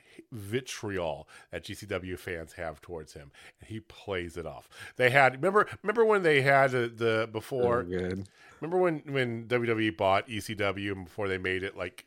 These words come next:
Speaker 1: kayfabe official bought them, that they had the whole
Speaker 2: Yeah.
Speaker 1: one night stand thing where Rob Van Dam beat Cena for the title. They had the "If Cena wins, we riot." Well, there was a "If Cardona wins, we riot"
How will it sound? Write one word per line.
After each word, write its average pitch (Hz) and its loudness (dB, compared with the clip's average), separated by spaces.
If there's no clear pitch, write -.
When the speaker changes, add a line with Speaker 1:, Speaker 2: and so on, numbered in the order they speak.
Speaker 1:
kayfabe 104 -6
official 107 -2
bought 104 2
them, 107 0
that 95 -6
they 95 -2
had 98 2
the 98 -2
whole 101 -2
Speaker 2:
Yeah. 123 10
Speaker 1:
one 90 4
night 101 -4
stand 98 -4
thing 95 -6
where 90 -6
Rob 101 0
Van 95 -2
Dam 92 -2
beat 95 -14
Cena 92 -10
for 95 -10
the 87 -8
title. 92 -6
They 90 -6
had 95 -6
the 87 -8
"If 120 0
Cena 113 -2
wins, 101 -4
we 92 -6
riot." 87 0
Well, 98 0
there 110 -4
was 104 -2
a 104 -2
"If 113 0
Cardona 104 0
wins, 92 -8
we 98 -6
riot" 90 0